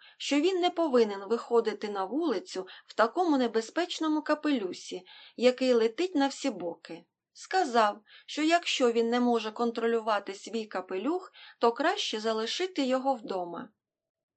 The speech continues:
Ми з тим старим добре посперечалися. Я вам кажу, сер,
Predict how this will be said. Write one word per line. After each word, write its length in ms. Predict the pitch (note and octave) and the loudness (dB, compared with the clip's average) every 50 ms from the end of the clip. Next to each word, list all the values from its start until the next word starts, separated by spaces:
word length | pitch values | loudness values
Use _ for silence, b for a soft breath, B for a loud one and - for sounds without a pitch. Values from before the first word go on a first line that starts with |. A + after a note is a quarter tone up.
| _ _ _ | _ _ _
Ми 200 | C4 E4 G#4 A4+ | -4 -2 -2 -4
з 120 | - - | -4 -6
тим 240 | - D4+ D4+ C#4+ C4+ | -4 -2 -2 -2 -2
старим 560 | - - - A3 A3+ B3 D#4 F4+ D#4+ A3+ F#3+ | -2 0 2 2 2 2 2 0 -2 -4 -2
добре 360 | A#3 F4 G4 G4 F4+ F4+ F#4 | -2 -2 -2 0 -2 -4 -4
посперечалися. 1400 | F#4 - A3 B3+ B3 - - B3 A#3 A3+ A#3 A3+ - - F#3+ F3+ F3 E3 D#3+ C3 - - - - E3+ E3 E3 _ _ _ _ _ _ _ B B B B B | -2 -2 -2 -2 -2 -4 -4 -2 -2 -2 -4 -4 -6 -6 -6 -6 -6 -6 -10 -14 -16 -16 -14 -14 -14 -16 -18 _ _ _ _ _ _ _ B B B B B
Я 260 | - G3+ C#4 F4 G#4 | -2 2 2 4 4
вам 240 | G#4 F#4+ F#4+ F#4+ G4+ | 6 4 4 2 0
кажу, 360 | - E4+ E4+ C#4+ - A#3+ F#3+ | -2 -2 -2 0 0 -2 -4
сер, 440 | - - - - F3+ E3+ D#3+ - - | -4 -8 -10 -10 -8 -8 -10 -12 -18